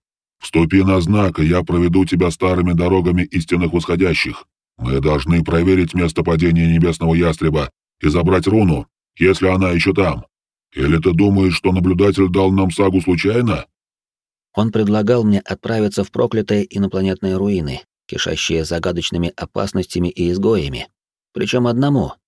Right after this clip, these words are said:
Speaker 2: безо всякой поддержки. Прошлый Сигурд покрутил бы пальцем у виска. Неизвестная точка назначения.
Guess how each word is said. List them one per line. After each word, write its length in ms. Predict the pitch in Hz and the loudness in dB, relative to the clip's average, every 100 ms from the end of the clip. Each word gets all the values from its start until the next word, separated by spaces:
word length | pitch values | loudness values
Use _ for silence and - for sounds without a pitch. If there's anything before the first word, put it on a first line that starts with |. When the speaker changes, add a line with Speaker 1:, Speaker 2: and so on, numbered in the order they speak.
| - | -10
Speaker 2:
безо 200 | 78 80 | -6 -4
всякой 320 | - 90 90 | -4 -2 -2
поддержки. 600 | 92 95 110 - - - _ _ _ _ _ _ - | -2 -2 -2 -2 -6 -12 _ _ _ _ _ _ -4
Прошлый 420 | 95 123 113 110 | 0 0 0 -2
Сигурд 400 | 101 131 120 107 | 0 0 2 0
покрутил 420 | 104 113 104 120 | -2 -2 2 2
бы 140 | 107 104 | 2 0
пальцем 380 | 110 104 107 | -2 0 0
у 40 | 104 | 0
виска. 420 | 107 - 92 71 _ _ _ _ - | -2 -4 -6 -6 _ _ _ _ -12
Неизвестная 540 | - 80 87 95 101 | -8 -4 -2 0 -2
точка 260 | 90 92 - | -2 -2 -2
назначения. 680 | 92 87 98 123 98 67 | -2 -2 -2 0 -2 -4